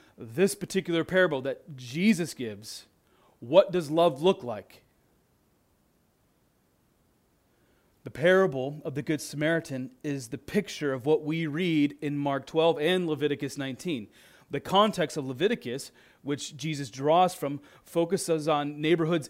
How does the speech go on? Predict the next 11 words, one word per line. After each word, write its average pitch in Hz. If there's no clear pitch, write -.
and 202
communities. 120
Now, 147
neighbor 170
is 156
not 156
tightly 156
defined, 160
as 139
I 127
said, 175